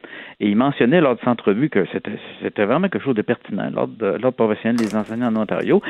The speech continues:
Et c'est quelque chose qu'il envisageait éventuellement de ramener sur le tapis lors d'un deuxième mandat de son gouvernement.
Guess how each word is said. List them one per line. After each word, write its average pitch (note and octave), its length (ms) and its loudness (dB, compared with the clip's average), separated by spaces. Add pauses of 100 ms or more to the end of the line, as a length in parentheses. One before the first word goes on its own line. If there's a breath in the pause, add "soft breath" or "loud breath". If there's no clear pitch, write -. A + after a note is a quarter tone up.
(160 loud breath)
Et C3+ 180 4
c'est C3+ 80 2
quelque E3 300 2
chose G3 280 4 (120)
qu'il D#3 120 2
envisageait D3+ 960 2 (240 loud breath)
éventuellement B2 880 2 (240 loud breath)
de G#2+ 120 2
ramener A#2 440 4
sur B2 80 4
le A#2 140 4
tapis E3 380 2
lors C#3+ 200 4
d'un A#2+ 240 4
deuxième D3 640 4
mandat A2 420 0
de G#2+ 100 -18
son G2+ 100 -4
gouvernement. F2+ 420 -4